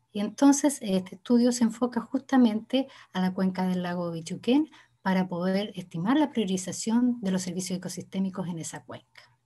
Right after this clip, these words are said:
Siguiente. El objetivo principal es priorizar socioculturalmente difer-, a diversas escalas los servicios ecosistémicos de la cuenca costera del lago Bichuquén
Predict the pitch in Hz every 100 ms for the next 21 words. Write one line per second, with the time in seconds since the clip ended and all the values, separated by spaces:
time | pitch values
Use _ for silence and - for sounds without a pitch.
0 | _ - 254 214 156 - _ - _ _
1 | _ _ _ _ _ _ _ _ _ _
2 | _ _ _ _ _ _ _ _ _ _
3 | _ _ _ _ _ _ _ _ _ -
4 | 240 240 247 269 320 339 294 277 214 -
5 | 196 208 254 233 196 196 208 196 185 220
6 | 226 - 190 180 180 - 175 208 277 277
7 | 196 185 175 170 160 160 170 185 - 170
8 | 180 185 240 233 - 269 269 - - 185
9 | 233 240 - - - - - 226 240 240
10 | 247 294 285 240 233 240 247 240 220 190
11 | 170 233 269 285 240 233 220 208 202 190
12 | 185 208 185